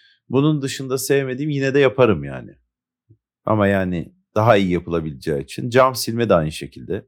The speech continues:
Hem ölüm tehlikesi var. Ölüm tehlikesi yokken de zevki yok gibi bir şey değil de yani bir aparatlar gerekiyor. Onu gerçekten cart diye her yerini silemiyor oluyorsun.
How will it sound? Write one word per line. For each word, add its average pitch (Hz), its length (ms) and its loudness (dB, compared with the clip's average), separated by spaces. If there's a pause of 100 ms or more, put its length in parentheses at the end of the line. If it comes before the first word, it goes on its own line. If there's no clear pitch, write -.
Hem 101 200 -6
ölüm 104 240 -2
tehlikesi 90 640 -4
var. 92 320 0 (400)
Ölüm 107 240 2
tehlikesi 101 560 -2
yokken 95 500 -2
de 104 240 -2
zevki 92 400 -4
yok 92 140 -4
gibi - 140 -20
bir - 40 -16
şey 117 160 -8
değil 131 180 -6
de 95 60 2
yani 95 500 0 (280)
bir - 140 0
aparatlar 104 600 2
gerekiyor. 85 560 -4
Onu 90 200 -4
gerçekten 95 640 -2
cart 92 360 0
diye 90 160 -2
her 92 140 0
yerini 87 260 -6
silemiyor 82 520 -8
oluyorsun. 65 480 -12